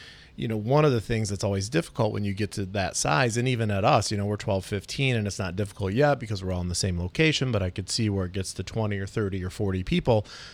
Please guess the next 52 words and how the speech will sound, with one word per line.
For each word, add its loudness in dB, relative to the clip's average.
How 6
do 8
I 8
make 0
sure, 0
you -6
know, -4
besides 2
the 0
process 0
piece, -4
I 2
always 0
worry -2
about -2
how 2
do 6
I 6
make 0
sure -2
that -4
the -4
person 0
who 0
is, 0
you -4
know, -2
just 2
started 2
and -4
is, -6
like, -6
the -4
twenty-seventh -2
employee, 6
um, -2
how 4
do 6
I 6
make 0
sure 0
they're 0
as -2
passionate 0
as -4
me, 2
as -4
I 4
am 2
about -2
the -6
company? -4